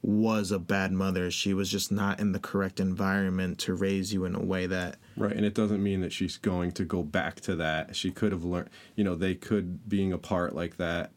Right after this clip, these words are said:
Speaker 2: and going through this whole thing could make them, like, l-,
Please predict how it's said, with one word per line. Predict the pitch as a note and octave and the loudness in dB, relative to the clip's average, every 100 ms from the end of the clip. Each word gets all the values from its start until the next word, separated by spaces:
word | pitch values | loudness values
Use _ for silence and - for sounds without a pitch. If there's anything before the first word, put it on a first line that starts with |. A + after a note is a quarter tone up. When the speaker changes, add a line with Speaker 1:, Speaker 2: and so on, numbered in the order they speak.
| _ | _
Speaker 2:
and | E2 D#2+ D#2 E2+ | -6 -4 -6 -6
going | - E2+ E2+ | -4 -2 -4
through | - F#2 E2+ | -4 -4 -2
this | D#2+ - | -4 -4
whole | E2+ | -4
thing | - D#2 - | -2 -4 -2
could | G2 E2 - - - - _ | -4 -4 -8 -16 -20 -20 _
make | F2+ E2+ | -2 -2
them, | - E2+ D#2+ | -2 -4 -2
like, | C#2 D2 - - A#2 | -4 -6 -14 -12 -4
l-, | G2+ F#2+ | -2 -2